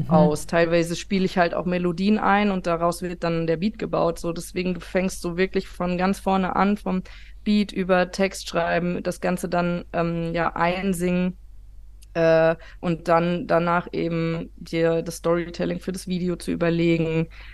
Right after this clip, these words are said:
das Color Grading mit auszuarbeiten, das Artwork für das Cover, äh, zu gestalten. Und das find ich so geil, weil das so den kompletten Kreationsprozess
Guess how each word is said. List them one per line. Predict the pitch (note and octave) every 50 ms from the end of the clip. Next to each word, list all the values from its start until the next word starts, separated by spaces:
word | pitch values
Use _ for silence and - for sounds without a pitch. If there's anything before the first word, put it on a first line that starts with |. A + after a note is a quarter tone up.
| - - - - - - - - - - - - - - - - - -
das | - A#3 A#3 A#3
Color | G#3+ G#3+ G#3 G3 F#3
Grading | F3 F#3 F#3+ F#3+ F#3+ F#3 F#3 F#3
mit | F3+ F3 -
auszuarbeiten, | - F3 F3+ F3 - - E3+ E3+ E3 E3 E3 E3+ E3 E3 - E3+ E3 E3 E3 E3 E3 D#3+ E3 E3+
das | A3 A#3 A3+ -
Artwork | - F3 E3+ F3+ F3 E3 -
für | - - G3
das | F#3 G#3 - -
Cover, | - E3 E3 D#3+ D#3+ D#3+ D#3+ D#3 D#3+ D#3+ D#3+ D#3+ - - - - E3 D#3 D#3 D#3 D#3 D#3
äh, | D#3
zu | - - F3
gestalten. | F3 E3+ - - - E3 D#3+ E3 E3 - E3+ F3 E3+ E3+ E3+ E3 E3 -
Und | - - E3 E3 D#3+ D#3+ D#3+ D#3 - - - - - - - - - - -
das | - F#3 F#3 - -
find | - G#3+ G3+ F#3
ich | F3 - - - - -
so | - F3 F3+ F3
geil, | - F3 F3+ F#3 F#3+ F#3+ F#3+ F3+
weil | F3+ F3+ F3+
das | F3+ F3 -
so | - F3+ F3 F3
den | E3+ E3+ F3 F3 F3+ F3
kompletten | - G3+ F#3 F3 F#3 F3+ - F#3 F3
Kreationsprozess | - - - F#3+ F3+ E3+ E3+ - - - G3 F#3+ F#3+ F#3 - - - F3 - - - E3 E3 E3 - -